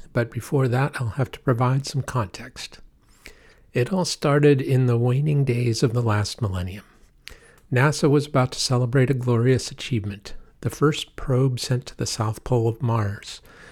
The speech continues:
where it would analyze the composition of the ice pack there.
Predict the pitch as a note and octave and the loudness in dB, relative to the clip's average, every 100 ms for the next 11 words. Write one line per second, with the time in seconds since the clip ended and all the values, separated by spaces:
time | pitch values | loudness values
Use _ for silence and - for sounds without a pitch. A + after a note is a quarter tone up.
0 | - - A#2+ A#2 A#2 A#2+ C3 D3 C3 B2+ | -16 -2 2 2 2 2 2 2 2 2
1 | A#2 - - - A2+ A#2 A2 G#2+ D3 C3+ | -2 -6 -8 -4 -2 -2 -2 -2 0 0
2 | A#2+ C3+ D#3+ - - G2 - - - | 2 0 0 -2 -6 -6 -10 -10 -10